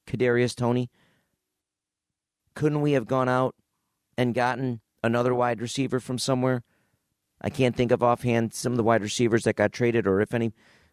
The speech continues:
Couldn't we have picked up another wide receiver instead of just bringing in John Brown?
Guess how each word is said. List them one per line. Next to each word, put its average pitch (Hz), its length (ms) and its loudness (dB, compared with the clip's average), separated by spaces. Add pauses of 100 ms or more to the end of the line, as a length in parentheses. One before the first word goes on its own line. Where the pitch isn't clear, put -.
Couldn't 147 260 -2
we 147 100 2
have 143 120 0
picked 135 240 -4
up 131 140 2
another 127 240 2
wide 120 200 2
receiver 120 280 -2
instead 120 240 0
of 113 80 -8
just 117 220 -4
bringing 120 260 2
in 117 140 2
John 113 240 2
Brown? 117 300 2